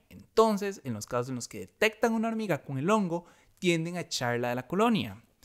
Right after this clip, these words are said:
Pero, en la mayoría de los casos, el hongo controla a la hormiga lo suficiente como para que cuando comience a actuar raro,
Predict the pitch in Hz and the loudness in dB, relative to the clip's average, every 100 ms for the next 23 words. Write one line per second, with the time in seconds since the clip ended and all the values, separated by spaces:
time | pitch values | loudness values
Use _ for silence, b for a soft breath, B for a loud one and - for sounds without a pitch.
0 | b b b b b - 262 220 196 196 | b b b b b 4 6 8 6 2
1 | - 120 107 104 107 113 104 104 - 220 | -6 -8 -8 -8 -4 -2 -2 -4 -2 4
2 | 220 208 208 - 190 208 196 190 196 165 | 4 4 -6 -8 -4 -2 0 -2 -2 -2
3 | 131 - 180 202 214 220 208 180 175 135 | -4 0 2 2 2 -2 -2 -2 -2 -2
4 | - 180 185 208 240 214 - 196 202 170 | -4 -6 -6 -2 -2 -2 -4 -6 -4 -4
5 | - 151 131 135 - 170 190 208 220 226 | 0 -2 -2 -10 -4 4 4 4 -2 -4
6 | 214 214 208 139 - 123 127 180 165 156 | -6 -6 -6 -10 -8 -4 4 6 6 2